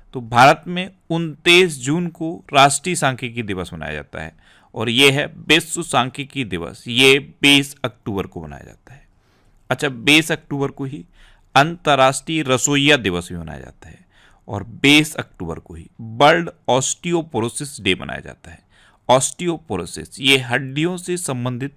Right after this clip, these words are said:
बीमारी होती है। अच्छा, अभी एक अक्टूबर को अंतर्राष्ट्रीय वृद्धजन दिवस, राष्ट्रीय स्वैच्छिक रक्तदान दिवस, विश्व शाकाहारी दिवस और अंतर्राष्ट्रीय कॉफ़ी दिवस मनाया गया। दो अक्टूबर को अंतर्राष्ट्रीय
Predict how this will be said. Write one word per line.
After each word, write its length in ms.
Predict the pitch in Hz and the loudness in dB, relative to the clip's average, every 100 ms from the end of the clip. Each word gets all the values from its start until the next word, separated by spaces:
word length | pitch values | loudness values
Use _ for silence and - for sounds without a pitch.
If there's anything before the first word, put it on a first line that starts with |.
| - | -4
बीमारी 340 | 101 71 69 | -4 -6 -14
होती 340 | 76 _ - _ | -20 _ -20 _
है। 80 | _ _ _ _ _ _ - | _ _ _ _ _ _ -10
अच्छा, 240 | - 165 - | -4 -6 4
अभी 480 | 143 135 156 165 - _ _ _ | 4 4 2 2 -4 _ _ _
एक 340 | 147 151 156 151 | 4 6 4 -2
अक्टूबर 440 | 117 - 90 82 | -6 -8 -8 -10
को 220 | 82 - - _ _ _ _ - | -14 -20 -20 _ _ _ _ 2
अंतर्राष्ट्रीय 720 | 127 160 160 156 151 - 180 147 | 2 2 0 4 4 2 -8 -6
वृद्धजन 640 | 110 135 139 143 147 156 | 0 -2 0 -2 -2 -2
दिवस, 460 | 151 156 165 - _ _ _ _ | -6 -8 -12 -14 _ _ _ _
राष्ट्रीय 560 | 117 117 135 - 175 175 | 2 4 4 -2 -8 -8
स्वैच्छिक 580 | - 143 127 - 175 131 | -2 0 0 -4 -8 -6
रक्तदान 520 | 123 - 139 147 160 | -8 -8 -2 0 0
दिवस, 460 | 160 160 170 - _ _ _ _ - | -6 -8 -10 -14 _ _ _ _ -18
विश्व 480 | 110 120 165 - 156 | 0 2 2 -2 -4
शाकाहारी 640 | 131 120 - 143 151 165 | 0 0 2 2 2 -2
दिवस 360 | 165 160 175 170 | -6 -8 -8 -8
और 180 | 151 - | -10 -2
अंतर्राष्ट्रीय 600 | 143 143 160 147 143 - 160 | -2 0 2 2 2 -6 -6
कॉफ़ी 320 | 131 113 113 | -4 -4 -8
दिवस 300 | 82 76 78 | -8 -10 -14
मनाया 240 | 65 65 | -16 -16
गया। 240 | - - _ _ _ _ - _ _ | -18 -20 _ _ _ _ -20 _ _
दो 180 | 120 175 | -2 0
अक्टूबर 420 | 185 - 165 160 | 0 -2 -4 -4
को 220 | 156 170 165 - | -6 -8 -6 2
अंतर्राष्ट्रीय 680 | 147 156 160 156 147 - | 2 4 0 0 0 -4